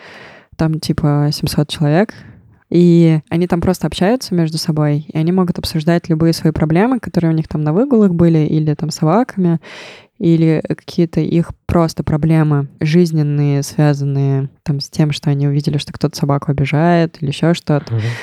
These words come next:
Speaker 1: Вот. И они ещё и таким образом прокачиваются, то есть через коммуникацию с другими выгульщиками. Там кто-то делится своей историей, и остальные как-то там либо поддерживают, либо подхватывают, либо
Speaker 2: Такие кей-,
Speaker 1: учатся.
Speaker 2: кейсы как бы.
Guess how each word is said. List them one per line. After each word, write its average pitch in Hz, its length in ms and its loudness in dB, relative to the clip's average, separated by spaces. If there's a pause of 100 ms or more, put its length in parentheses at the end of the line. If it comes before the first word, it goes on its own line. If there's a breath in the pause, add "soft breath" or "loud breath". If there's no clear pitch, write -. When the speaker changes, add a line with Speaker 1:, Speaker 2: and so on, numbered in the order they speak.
(240 loud breath)
Speaker 1:
Вот. 151 300 0 (120)
И 170 500 2
они 180 680 2 (160)
ещё - 240 -2
и 170 60 2
таким 165 320 -2
образом 147 340 -2
прокачиваются, - 640 -6
то - 80 -2
есть - 220 -4
через 156 220 0
коммуникацию 165 580 -2
с 147 40 -8
другими 156 320 0
выгульщиками. 151 680 -4
Там 151 140 -6
кто-то - 280 -4
делится 160 420 0
своей 151 320 0
историей, 185 640 2 (260)
и 151 240 0
остальные 156 680 0
как-то - 260 -18
там 147 160 -4
либо 147 180 -2
поддерживают, 180 600 0
либо 147 120 -2
подхватывают, 165 800 -2
либо 147 240 2
Speaker 2:
Такие 208 80 0
кей-, 117 80 4
Speaker 1:
учатся. - 160 -4
Speaker 2:
кейсы - 340 0
как - 120 -18
бы. - 240 -14